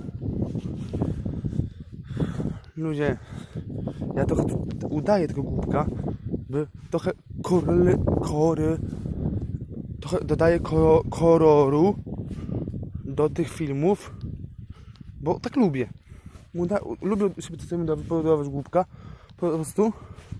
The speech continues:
koniec, kropka. I właśnie to są takie moje wybryki, tu ja po-, pokazywał też moje głupie rzeczy, różne takie coś. Po prostu lubię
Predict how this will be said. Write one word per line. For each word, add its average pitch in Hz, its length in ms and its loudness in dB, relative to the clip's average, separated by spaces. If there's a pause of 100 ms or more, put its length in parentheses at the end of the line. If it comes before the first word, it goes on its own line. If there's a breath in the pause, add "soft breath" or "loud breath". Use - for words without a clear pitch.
(640 loud breath)
koniec, 180 280 2
kropka. - 300 -8 (2500 loud breath)
I 208 280 -2
właśnie 175 260 0
to 185 100 2
są 190 140 -2
takie 175 160 -6
moje 185 280 2
wybryki, 170 720 0 (160)
tu 226 160 4
ja 160 80 4
po-, 151 240 0
pokazywał 143 500 -2
też 160 340 -2 (800 soft breath)
moje 151 200 -2
głupie 147 280 -4
rzeczy, 147 480 0
różne 143 320 0
takie 143 220 0
coś. 156 240 2
Po - 320 -20
prostu 214 280 0
lubię 175 340 8